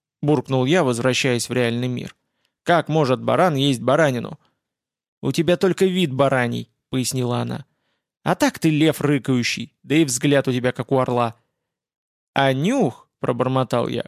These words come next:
«как у собаки». «Спасибо, очень вкусно». «Хамло», заявила она, «еще не начал.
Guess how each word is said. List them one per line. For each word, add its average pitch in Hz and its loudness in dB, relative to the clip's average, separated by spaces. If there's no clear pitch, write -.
«как 185 -2
у 151 0
собаки». 120 -4
«Спасибо, 165 0
очень 147 0
вкусно». - -4
«Хамло», 196 2
заявила 123 0
она, 117 -4
«еще 202 2
не 254 2
начал. 214 0